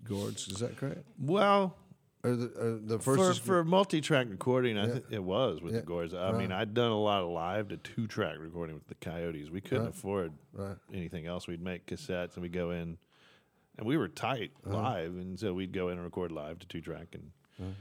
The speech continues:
Speaker 2: we put out two or three cassettes
Speaker 1: Uh-huh.
Speaker 2: that way, and they're pretty good.
Speaker 1: Yeah.
Speaker 2: But, uh, you know, at the time, it was like we couldn't afford to go into a studio and do a
Speaker 1: Right.
Speaker 2: multi-track recording, so we just did what we could do.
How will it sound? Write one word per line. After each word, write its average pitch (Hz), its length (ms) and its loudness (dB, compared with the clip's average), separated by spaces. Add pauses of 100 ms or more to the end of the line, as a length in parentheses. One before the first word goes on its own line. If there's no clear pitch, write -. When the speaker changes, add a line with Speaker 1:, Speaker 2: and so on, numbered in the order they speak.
(180)
Speaker 2:
we 101 80 -2
put 101 180 0
out 82 240 -2 (260)
two 107 160 -4
or 90 40 -6
three 85 420 -6
cassettes - 680 -8
Speaker 1:
Uh-huh. 90 120 -6
Speaker 2:
that 107 140 -6
way, - 260 -12 (760)
and 139 120 -4
they're 190 80 -2
pretty 104 220 -2
good. 85 220 -4 (220)
Speaker 1:
Yeah. 107 140 -6 (180)
Speaker 2:
But, 92 300 0 (760)
uh, 76 440 -2 (260)
you 110 120 2
know, 131 100 0
at 71 100 -6
the - 60 -20
time, 104 340 -2
it - 20 -10
was 80 100 -8
like 78 140 -4
we 85 100 -4
couldn't 71 220 -8
afford 95 360 -10 (340)
to 95 120 -6
go 78 180 -6
into 78 300 -8
a 69 100 -12
studio 76 380 -6
and 73 80 -10
do 76 80 -8
a 73 60 -6
Speaker 1:
Right. 76 100 -6
Speaker 2:
multi-track 73 460 -8
recording, 76 360 -10
so 80 220 -4
we 82 80 -4
just 82 200 -8
did 85 160 -4
what 85 100 -6
we 82 100 -4
could 76 160 -14
do. 90 380 -4